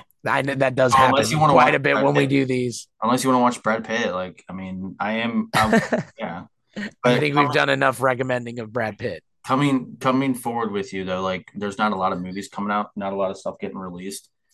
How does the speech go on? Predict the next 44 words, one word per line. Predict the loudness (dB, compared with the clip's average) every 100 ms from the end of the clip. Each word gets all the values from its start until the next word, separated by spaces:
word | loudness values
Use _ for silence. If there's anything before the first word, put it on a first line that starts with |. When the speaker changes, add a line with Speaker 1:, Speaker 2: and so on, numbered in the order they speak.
| _
Speaker 2:
So | -4 -2 -2 -6 -6
we'll | -4 -2
probably | 2 2 2
be | -2
coming | -2 -2
at | -2 -6
you | -4
at |
a | -2
lesser | -4 -4 -4 -4 -6 -4 -2 -2 -2 -4 -8 _ _ _ _ _ _ -10
release | -6 -2 -2
schedule, | 0 0 0
but | 0 -2
we're | -4 -4
still | -4 -6
gonna | -4
be, | -4 -6 -8 -12 _ _
you | -2
know. | 4
Speaker 1:
It'll, | 6 8 8
it'll | 6 4 4 4
pick | 4 4 6
back | 4 6
up | 4 4 2
come | 0 2
October | 0 -2 -4 -4 -2 -2 -2 -2 -2
and | -4 -6
maybe | -4 -4 -2
late | -2 -2 -2
September | -8 -6 -6 -2 -2
when | -2 -2
those | 0 0
awards | 0 2 4 4 2
movies | -6 -10 -10 -10
start | -8 -8
hitting, | -6 -6 -8
'cause | -8 -8
we'll | -6
definitely | 0 0 0 -4
be | -4
trying | -4 -4 -2
to |
watch | -2 0 0
those. | -2 -6 -8